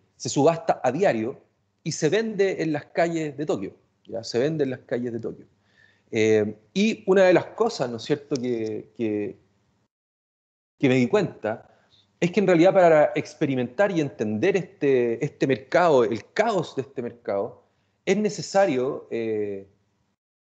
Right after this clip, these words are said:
entrar a otro medio, que es un medio que por lo menos pueda registrar el movimiento y el sonido, que son en efecto el medio audiovisual, ¿cierto? Esto es un, un fenómeno que,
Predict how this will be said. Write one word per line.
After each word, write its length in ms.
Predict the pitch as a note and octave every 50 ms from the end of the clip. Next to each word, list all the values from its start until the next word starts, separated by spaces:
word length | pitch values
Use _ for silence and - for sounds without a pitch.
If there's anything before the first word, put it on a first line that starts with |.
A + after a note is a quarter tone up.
| _ _ -
entrar 560 | E3 D3+ C#3 - - F3 F3 F#3 G3 F#3+ -
a 100 | D#3 C#3+
otro 240 | C#3+ F#3 G#3 G#3 G#3
medio, 480 | G3 G#3 F3+ A#2+ G#2+ G2 F#2 F2 - - _
que 80 | E3
es 60 | D#3+
un 140 | D#3+ D#3 C#3+
medio 300 | C#3+ D#3 F3 F3+ F#3 F3
que 80 | D#3 C#3
por 140 | C#3 C3+ B2+
lo 100 | A#2+ B2+
menos 220 | D#3+ F#3+ G3+ -
pueda 260 | - - F3 E3 D#3+
registrar 480 | D#3+ D3+ - - - _ - D#3+ D3+ E3+
el 80 | D#3+
movimiento 580 | D3+ C#3 C3+ B2+ A#2+ A#2+ C#3 D#3 D#3+ D#3 - D#3
y 60 | D3
el 100 | C#3+ -
sonido, 520 | - - - A#2 A2+ E3+ D#3 G#2+ F#2+ A2+ - _ _ _ _ _ _ _ _ _ _ _ _ _ _
que 140 | _ - C3+
son 240 | - - G#3+ A3 G#3
en 100 | G3 F3
efecto 420 | D#3 - - G3 G3 G3+ - G#3
el 80 | F#3 D3+
medio 300 | C#3 C#3+ D#3 E3 E3 D#3+
audiovisual, 540 | D#3 C#3 C#3 B2 A2+ A2+ - F#3+ - F3 - _ _ _ _ _ _ _ _
¿cierto? 280 | - C#3+ B2+ - D3 C#3
Esto 180 | - - D3+
es 40 | C#3+
un, 160 | D3 C#3 - -
un 200 | C#3+ C#3+ C#3+ C#3+
fenómeno 560 | - - C#3 A#2+ B2+ D#3 D#3+ D#3+ D#3+ D#3+ D#3
que, 380 | B2 B2+ B2 A#2 A2+ A2+ -